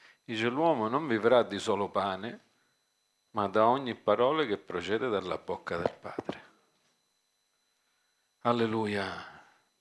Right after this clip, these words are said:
gloria a Gesù Cristo. E oggi vogliamo parlare un pochettino del Natale, no? Magari non tutti conoscono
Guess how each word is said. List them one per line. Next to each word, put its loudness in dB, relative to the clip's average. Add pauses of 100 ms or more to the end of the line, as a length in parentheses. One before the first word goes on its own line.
(120)
gloria 4
a -8
Gesù -6
Cristo. -8 (2250)
E 4
oggi 6
vogliamo 6 (480)
parlare 4
un 4
pochettino 4
del 4
Natale, 2
no? -2 (640)
Magari 2 (880)
non 0
tutti 0 (560)
conoscono 4